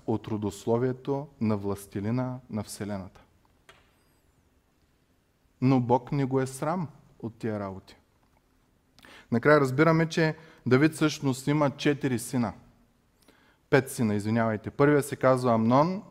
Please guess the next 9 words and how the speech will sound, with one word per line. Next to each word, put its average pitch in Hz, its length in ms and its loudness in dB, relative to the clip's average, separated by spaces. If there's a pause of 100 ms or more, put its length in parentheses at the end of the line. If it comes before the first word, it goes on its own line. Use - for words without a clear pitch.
(240)
който 151 680 2
от, 117 300 -4 (1600)
явно 120 300 2
превъртява, 117 640 0
отива 147 320 0
и 139 40 0
изнасилва 123 560 -4
сестра - 380 -10
си. - 220 -18